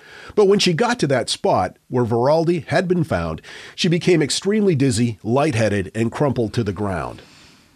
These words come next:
She lay there for nearly an hour before a concerned passerby noticed her lying on the bank. Now, the passerby thought that she too maybe had fallen from the bridge. He rushed to the riverbank, and with the help of another concerned passerby, they carried her to her nearby home.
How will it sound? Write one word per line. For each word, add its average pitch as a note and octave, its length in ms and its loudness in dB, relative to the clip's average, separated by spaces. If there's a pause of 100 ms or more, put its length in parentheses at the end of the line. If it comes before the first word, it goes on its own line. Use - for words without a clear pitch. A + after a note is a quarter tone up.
(100)
She F3+ 220 0
lay F#3 240 4
there E3 160 4
for D3 140 2
nearly D3 320 4
an C3 80 2
hour A#2+ 460 0 (340)
before C3+ 280 2
a B2 60 -2
concerned B2+ 540 0
passerby G#2+ 680 0
noticed B2+ 380 0
her A#2+ 120 2
lying G2 340 0
on E2+ 160 0
the D#2 80 -4
bank. D2 420 -8 (240)
Now, D#3+ 80 2
the F#3 100 0
passerby E3+ 540 2
thought F#2 400 -2 (420)
that B2+ 460 2
she - 280 0
too C4 280 0
maybe G2+ 300 0
had F2+ 220 0
fallen G2+ 340 0
from F#2 200 0
the F2+ 60 -2
bridge. A2 480 -2
He - 160 0
rushed G#3 380 0
to F#3+ 80 6
the C3+ 80 4
riverbank, A2+ 640 0 (380)
and C#3 140 4
with D#3+ 120 2
the E3+ 80 2
help A#3 300 0
of D3+ 100 2
another C#3 320 2
concerned A#2+ 540 0
passerby, A2 560 -2
they F#2+ 140 -4
carried F3+ 440 0
her D3+ 120 2
to C3 220 2
her A#2 200 2
nearby F#2+ 500 0
home. D#2+ 460 -4